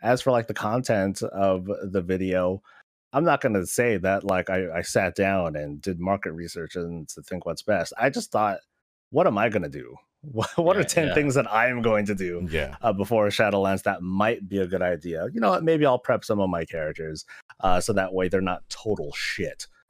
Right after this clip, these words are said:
Speaker 1: when, uh, when I wanna jump in on those alts. It's not like I'm gonna farm for mythic gear on, on every one of my alts, but I'm at least going to make sure that they have, like,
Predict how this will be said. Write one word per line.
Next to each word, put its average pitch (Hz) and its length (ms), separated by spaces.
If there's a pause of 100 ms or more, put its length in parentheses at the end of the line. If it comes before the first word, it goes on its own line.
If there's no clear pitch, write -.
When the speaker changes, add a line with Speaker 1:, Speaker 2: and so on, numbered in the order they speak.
Speaker 1:
when, 85 560 (480)
uh, 82 220
when 92 200
I 90 40
wanna 87 280
jump 90 260
in 90 100
on 85 140
those 78 160
alts. 82 220 (120)
It's 170 240
not 170 140
like 139 160
I'm 123 140
gonna 101 240
farm 107 380
for 101 140
mythic 90 360
gear 101 340
on, 82 320
on 90 180
every 98 200
one 92 160
of 80 40
my 76 140
alts, 92 380
but 104 120
I'm 101 140
at 87 100
least 120 260
going 98 180
to 98 100
make 92 180
sure 98 140
that 82 160
they 90 140
have, 87 240
like, 80 180